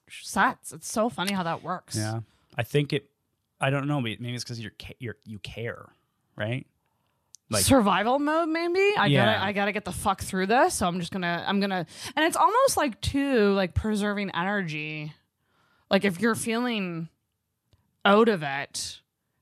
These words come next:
Speaker 1: and then you take the stage, and the, and there's a weird feeling when it's like, "Okay, it's on you now. It's your turn. They're all watching. Go."
Speaker 2: Yeah.
Speaker 1: It's, it's a weird, like,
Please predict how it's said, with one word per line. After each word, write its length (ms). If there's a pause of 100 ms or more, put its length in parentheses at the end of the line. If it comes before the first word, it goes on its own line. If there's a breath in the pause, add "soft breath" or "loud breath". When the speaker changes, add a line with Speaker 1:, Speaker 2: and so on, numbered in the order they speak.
(220)
Speaker 1:
and 180
then 120
you 80
take 260
the 120
stage, 600
and 180
the, 140
and 200
there's 240
a 80
weird 300
feeling 380
when 140
it's 160
like, 220
"Okay, 160
it's 120
on 220
you 220
now. 380 (280 soft breath)
It's 220
your 180
turn. 260
They're 140
all 160
watching. 460
Go." 480
Speaker 2:
Yeah. 280 (360 loud breath)
Speaker 1:
It's, 240
it's 140
a 100
weird, 460
like, 340